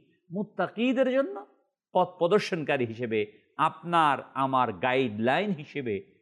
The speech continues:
পৃথিবীতে এসেছে। কিন্তু মাদানী চ্যানেল দর্শকবৃন্দ, আজ যদি আমি,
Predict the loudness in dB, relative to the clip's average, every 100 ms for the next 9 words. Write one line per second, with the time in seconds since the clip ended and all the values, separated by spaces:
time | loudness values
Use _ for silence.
0 | _ -4 -4 -4 -6 -8 -10 -14 -14 -14
1 | _ -10 -8 -2 -4 -4 -8 -4 0 0
2 | -2 -6 -6 -6 -4 -2 2 0 0 -8
3 | _ -4 0 2 0 -2 -2 2 2 2
4 | -2